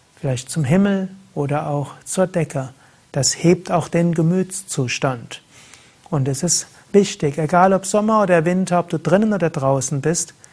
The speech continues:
schaue öfters mal nach oben. Und indem du bewusst nach oben schaust, kommt auch wieder dieses Gefühl der Verbundenheit, der Leichtigkeit,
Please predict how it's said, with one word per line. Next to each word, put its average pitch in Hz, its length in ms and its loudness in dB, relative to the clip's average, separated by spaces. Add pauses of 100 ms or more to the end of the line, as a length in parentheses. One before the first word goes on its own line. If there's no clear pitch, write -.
(200)
schaue 135 400 -2
öfters 165 480 -2
mal 156 320 -2 (340)
nach 156 300 -2
oben. 156 500 0 (580)
Und 156 100 -2
indem 160 200 4
du 170 100 4
bewusst 190 520 2
nach 214 240 -6
oben 196 320 -2
schaust, 170 640 -6 (540)
kommt 156 220 -4
auch 165 220 -2
wieder 156 140 4
dieses 143 320 -4
Gefühl 160 560 -2 (1400)
der 160 120 -2
Verbundenheit, 151 1080 0 (640)
der 135 100 -4
Leichtigkeit, 160 1040 -4